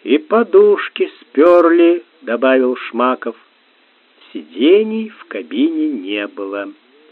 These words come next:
Мы начали думать, что нам делать.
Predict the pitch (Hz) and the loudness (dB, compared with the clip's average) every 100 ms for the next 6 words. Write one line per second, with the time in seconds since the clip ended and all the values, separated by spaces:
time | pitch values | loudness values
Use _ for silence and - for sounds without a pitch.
0 | 135 _ _ _ _ _ _ _ _ - | _ _ _ _ _ _ _ _ _ -2
1 | 160 196 190 190 180 156 123 98 82 - | 0 2 0 -2 0 2 0 0 -8 -12
2 | - - 160 175 156 147 98 95 69 67 | -8 -2 0 0 -4 -6 -8 -10 -10 -16
3 | - - | -20 -20